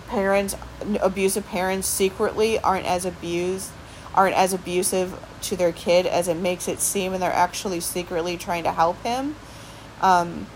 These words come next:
but, like, the part, the video that he made in response to me that he focused on was the part where I said, like, "Talk to an abuse victim and they can, like,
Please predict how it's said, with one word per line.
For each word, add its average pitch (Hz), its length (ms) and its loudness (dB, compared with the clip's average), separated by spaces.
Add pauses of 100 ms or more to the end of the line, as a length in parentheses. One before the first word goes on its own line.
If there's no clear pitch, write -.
(680)
but, 202 160 8
like, 196 400 4
the 196 140 4
part, 202 400 2
the 202 100 4
video 226 460 4
that 196 180 4
he 202 200 -2
made 185 220 2
in 180 80 2
response 185 680 0
to 196 80 -2
me 165 400 -4 (460)
that 185 120 2
he 180 160 -4
focused 214 560 0
on 165 400 2 (560)
was 185 440 6
the 196 100 2
part - 280 6
where 185 300 6
I 175 240 8
said, 180 260 0
like, 170 200 2 (600)
"Talk 175 300 6 (120)
to 175 340 0
an 180 120 -2
abuse 175 380 -2
victim 170 640 -2 (600)
and 175 140 2
they 180 100 4
can, 185 240 -4
like, 165 220 0